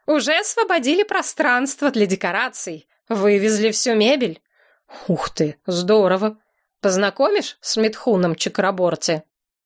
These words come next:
«Обязательно познакомлю. Лет через восемь.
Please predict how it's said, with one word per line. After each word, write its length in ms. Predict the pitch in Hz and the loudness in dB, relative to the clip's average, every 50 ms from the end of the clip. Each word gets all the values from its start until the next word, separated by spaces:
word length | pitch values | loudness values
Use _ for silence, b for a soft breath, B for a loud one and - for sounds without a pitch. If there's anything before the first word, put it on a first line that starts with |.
| _ _ _ _ | _ _ _ _
«Обязательно 840 | _ 202 185 175 175 196 190 185 196 196 170 156 - - 160 160 156 151 | _ 0 0 2 2 2 2 2 0 0 0 -2 -6 -8 -6 -6 -6 -4
познакомлю. 800 | - 180 156 156 170 160 156 - - 160 151 156 156 156 - - _ _ _ _ _ _ _ _ _ | -2 -4 -2 -2 -2 -4 -4 -4 -4 -2 -2 -2 -2 -4 -6 -8 _ _ _ _ _ _ _ _ _
Лет 260 | - 233 233 226 220 | 0 2 2 2 0
через 340 | 220 - - 247 240 220 208 | 0 0 0 2 2 2 2
восемь. 420 | 208 175 160 147 - - - 170 | 2 2 2 2 0 -2 -4 -6